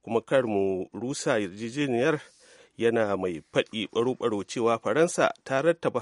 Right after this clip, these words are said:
hannu kan yarjejeniyar ce saboda shawarar da Amurka ta bayar, wadda ta jagoranci shirin yarjejeniyar ƙarƙashin gwamnatin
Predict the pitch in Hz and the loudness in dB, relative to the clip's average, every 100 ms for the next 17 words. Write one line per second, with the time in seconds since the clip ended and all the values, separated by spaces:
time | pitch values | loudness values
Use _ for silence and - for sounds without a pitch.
0 | - 160 165 160 156 175 131 107 143 151 | 0 2 2 2 0 0 0 -2 -6 0
1 | 170 143 143 117 - 101 90 - _ _ | 0 2 0 -2 -8 -8 -10 -20 _ _
2 | - - 127 110 101 - 117 123 127 92 | -20 -4 -2 -2 -4 -2 0 0 0 -4
3 | - 147 113 - - 98 95 95 98 92 | -2 -2 -2 -6 -14 -8 -6 -4 -4 -8
4 | - _ - 101 107 - 113 95 90 120 | -12 _ -4 -2 -2 -2 -2 -2 -6 -4
5 | 117 110 101 92 90 - 117 113 - 139 | -2 -2 -4 -6 -8 -10 -8 -8 -6 -4
6 | 110 98 92 107 - 123 117 120 - - | -4 -6 -8 -10 -6 -4 -2 -2 -6 -10
7 | - - 117 117 127 131 - | -12 -6 -4 -2 -4 -6 -4